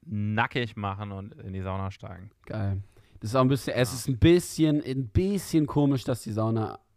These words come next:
Speaker 2: an deinem Schlafzimmer dran ist. Also, also ein bisschen, so.
Speaker 1: Ja,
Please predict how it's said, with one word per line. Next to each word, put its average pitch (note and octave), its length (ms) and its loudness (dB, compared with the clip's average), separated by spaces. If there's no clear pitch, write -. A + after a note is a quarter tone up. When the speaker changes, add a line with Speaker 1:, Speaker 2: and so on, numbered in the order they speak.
Speaker 2:
an A2 140 0
deinem G#2 100 2
Schlafzimmer G2+ 380 -6
dran G2+ 140 -10
ist. - 180 -18
Also, F#3+ 180 -8
also C3 200 -2
ein B2 260 -12
bisschen, G#2 720 2
so. G2+ 320 -4
Speaker 1:
Ja, D#3 260 0